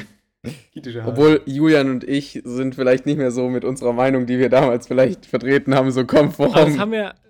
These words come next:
Speaker 3: aber das fand ich krass. Wir, wir hatten's über Work, Work, Work-Life-Balance. Und ich muss sagen, das hat sich jetzt über die Wochen tatsächlich nochmal ziemlich stark geändert.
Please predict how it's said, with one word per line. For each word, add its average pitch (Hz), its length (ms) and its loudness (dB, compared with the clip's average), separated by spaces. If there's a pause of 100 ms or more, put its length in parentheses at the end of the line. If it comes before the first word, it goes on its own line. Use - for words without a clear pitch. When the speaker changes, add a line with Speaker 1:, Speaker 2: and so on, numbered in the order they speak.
(180)
Speaker 3:
aber 156 160 -8
das 175 120 -12
fand 196 160 -6
ich 185 100 -14
krass. 190 320 -12
Wir, 160 220 -10
wir 151 100 -10
hatten's 165 340 -12
über 147 600 -8
Work, 147 320 -10
Work, 160 260 -8
Work-Life-Balance. 151 1000 -12 (120)
Und 139 80 -10
ich 135 60 -6
muss 156 200 -8
sagen, 170 280 -8
das 151 140 -14
hat 165 120 -12
sich 160 80 -14
jetzt 151 140 -14
über 165 160 -16
die 143 200 -12
Wochen 175 300 -12
tatsächlich 170 300 -14
nochmal 156 160 -12
ziemlich 175 240 -12
stark 156 260 -14
geändert. 139 420 -12